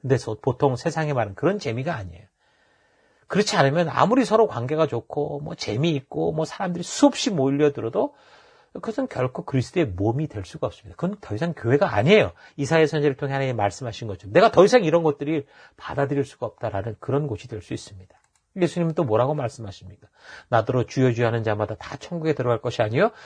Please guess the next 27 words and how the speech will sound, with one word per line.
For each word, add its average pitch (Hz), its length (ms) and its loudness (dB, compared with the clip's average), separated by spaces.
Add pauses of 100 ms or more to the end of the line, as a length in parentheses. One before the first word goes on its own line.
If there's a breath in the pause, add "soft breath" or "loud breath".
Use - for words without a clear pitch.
(180 loud breath)
다만 104 220 -2
하늘에 180 320 0
계신 143 200 -2
내 123 80 2
아버지의 107 420 0
뜻대로 226 340 0
행하는 165 340 -4
자에 131 240 -4
들어가리라. 92 560 -8 (920)
아, 135 80 6
우리 143 220 6
주변의 139 320 2
사람들이 135 540 -2 (360 loud breath)
말씀을 107 440 -2
외면하고 147 580 4 (240 loud breath)
긍정만, 123 640 0
재미만 131 440 0
찾는 113 380 -6 (640)
그런, 190 320 0
이게 165 240 2
참 170 260 -2 (640 soft breath)
보기는 151 440 4
좋아도 127 280 2
결국 175 300 -4
죽음의 135 380 -2
길로 120 200 -4
가고 92 520 -12